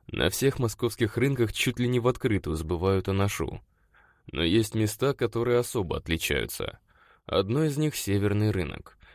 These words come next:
который лёг под азербайджанских наркодилеров. Им там уютно и относительно безопасно. Точнее, было безопасно, пока восьмой отдел не решил устроить там большой шмон с привлечением тяжёлых.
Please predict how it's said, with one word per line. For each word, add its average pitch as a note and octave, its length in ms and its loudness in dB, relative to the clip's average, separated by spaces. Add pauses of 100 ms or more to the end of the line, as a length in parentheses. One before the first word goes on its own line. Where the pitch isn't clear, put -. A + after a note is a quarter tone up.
(280)
который D#3 480 0
лёг B2 280 0
под C3 200 -2
азербайджанских G#2 880 2
наркодилеров. G#2+ 960 0 (340)
Им D3+ 240 2
там C3+ 220 2
уютно A2 640 -2 (240)
и E3 100 0
относительно A2+ 760 2
безопасно. F2 840 0 (500)
Точнее, D3+ 540 2
было C3 360 2
безопасно, E2 840 -2 (300)
пока D#3+ 280 2
восьмой A#2+ 380 2
отдел B2+ 260 0
не B2+ 100 4
решил G#2+ 300 2
устроить A2+ 440 2
там A2 220 0
большой F#2 380 2
шмон D#2+ 460 -2 (340)
с - 100 -20
привлечением G#2 680 2
тяжёлых. E2+ 640 -2